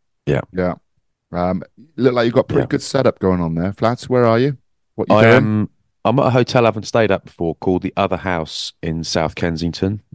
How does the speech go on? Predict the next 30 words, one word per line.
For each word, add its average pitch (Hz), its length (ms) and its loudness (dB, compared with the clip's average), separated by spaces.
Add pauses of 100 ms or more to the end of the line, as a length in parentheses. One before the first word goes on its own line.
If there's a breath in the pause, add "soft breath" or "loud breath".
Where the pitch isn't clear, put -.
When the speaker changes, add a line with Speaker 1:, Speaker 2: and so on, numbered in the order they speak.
(140)
Speaker 1:
Um, 80 460 0
this 80 180 -4
is - 120 -6
not 76 200 -4
a - 60 -8
sponsor. - 460 -4 (120)
Speaker 2:
Oh, 76 100 -4
Speaker 1:
Um, 80 260 0
Speaker 2:
so 80 240 2
you. 82 320 2
So - 340 0
you. 78 300 0 (400 soft breath)
Speaker 1:
It's 120 200 0
really 117 380 4
nice. 117 460 2
I'm 107 160 -2
really 107 160 0
happy. 101 560 -2 (160)
Um, 95 680 -2 (200)
they've 101 260 0
got, 104 400 0
oh, 104 140 0
you'll 120 180 2
like 113 280 0
it - 180 -8
because 95 420 -2
they've 101 140 0
got, - 140 -4
like, 95 140 -6
a, 104 60 -4